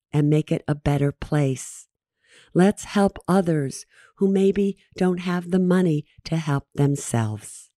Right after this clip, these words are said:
So this is something that I am really asking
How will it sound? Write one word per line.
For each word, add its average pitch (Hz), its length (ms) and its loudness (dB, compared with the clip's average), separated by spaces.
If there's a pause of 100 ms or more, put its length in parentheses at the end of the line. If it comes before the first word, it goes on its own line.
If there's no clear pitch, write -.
(760)
So 196 140 0
this 233 260 -2
is 269 140 -6
something 220 460 0
that 180 140 0
I 190 160 0
am 196 200 2
really 202 500 4
asking 165 520 0